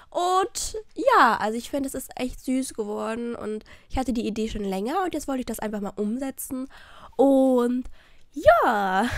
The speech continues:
<laughs> ähm, ja, ich habe jetzt in diesem Video drei Bewohner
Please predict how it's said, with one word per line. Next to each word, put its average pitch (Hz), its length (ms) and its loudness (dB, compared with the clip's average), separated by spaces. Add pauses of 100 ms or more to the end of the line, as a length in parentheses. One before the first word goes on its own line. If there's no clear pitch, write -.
(260)
<laughs> - 380 -16
ähm, 247 360 -4 (1000)
ja, 269 120 4
ich 262 120 2
habe 269 200 4
jetzt 254 120 -2
in 240 100 0
diesem 269 260 2
Video 226 280 0 (160)
drei 196 520 0 (100)
Bewohner 226 720 2